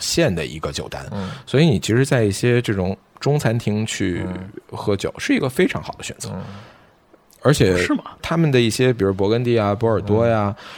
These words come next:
Speaker 1: 甚至一些中国本土的葡萄酒，
Speaker 2: 嗯。
Speaker 1: 呃，选的真的都是很用心的。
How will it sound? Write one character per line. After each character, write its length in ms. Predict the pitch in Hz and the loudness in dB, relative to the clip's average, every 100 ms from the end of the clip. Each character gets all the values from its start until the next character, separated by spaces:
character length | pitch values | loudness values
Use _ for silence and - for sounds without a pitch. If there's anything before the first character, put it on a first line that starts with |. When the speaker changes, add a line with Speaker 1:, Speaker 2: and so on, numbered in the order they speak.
| - | -18
Speaker 1:
甚 220 | - 135 123 | -4 0 2
至 160 | 117 | 4
一 100 | 104 | 4
些 280 | 98 - 120 | 4 2 2
中 180 | 127 131 | 2 2
国 160 | 117 | 2
本 180 | 110 92 | 0 0
土 120 | 151 - | -2 -4
的 80 | |
葡 100 | - | -6
萄 160 | 90 85 | -10 -10
酒， 160 | 82 73 | -8 -6
Speaker 2:
嗯。 320 | 107 95 87 - | -4 -4 -6 -6
Speaker 1:
呃， 180 | - - - | -4 -4 -4
选 260 | - 110 | 0 0
的 100 | 69 | 0
真 180 | 82 156 | -2 2
的 100 | 175 | 4
都 120 | 110 | 4
是 80 | 123 | 4
很 180 | 110 - | 2 0
用 180 | 104 104 | 0 0
心 240 | - 90 | 0 -2
的。 120 | 82 | -4